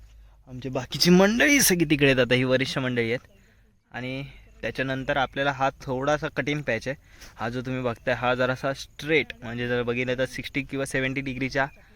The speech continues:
आसपास आहे. आणि तुम्ही जो समोर जो उंच असा बघताय तो बालेकिल्ला,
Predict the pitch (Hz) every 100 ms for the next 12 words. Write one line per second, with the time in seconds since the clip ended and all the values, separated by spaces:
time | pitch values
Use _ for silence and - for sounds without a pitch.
0 | - - - - - - - - - -
1 | 131 - 175 151 143 165 - - 127 127
2 | 135 131 - - 135 135 139 143 135 139
3 | 143 151 131 123 139 127 127 - 127 123
4 | 117 120 120 117 117